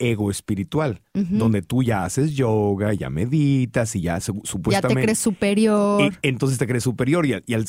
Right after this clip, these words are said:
Speaker 1: creerte superior no estás siendo espiritual, estás contradiciendo lo mismo.
Speaker 2: Exacto, porque la, la fuerza del espíritu, ¿no? Lo que es la espiritualidad,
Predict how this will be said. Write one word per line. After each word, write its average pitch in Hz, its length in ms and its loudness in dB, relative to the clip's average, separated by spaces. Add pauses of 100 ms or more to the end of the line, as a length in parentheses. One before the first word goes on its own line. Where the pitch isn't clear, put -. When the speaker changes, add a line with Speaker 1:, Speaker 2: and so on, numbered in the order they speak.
Speaker 1:
creerte 117 400 0
superior 120 500 0
no 147 160 2
estás 113 280 -2
siendo 180 260 0
espiritual, 87 560 -4
estás 98 220 -4
contradiciendo 98 840 -2
lo 95 180 -4
mismo. 87 520 -4
Speaker 2:
Exacto, 294 460 -4
porque 175 300 -2
la, 170 220 -2
la 175 260 -2
fuerza 226 460 -2
del 190 160 -2
espíritu, 170 760 -2
¿no? 165 200 0
Lo 196 120 0
que 185 120 -4
es 180 60 -2
la 190 120 0
espiritualidad, 165 1080 -4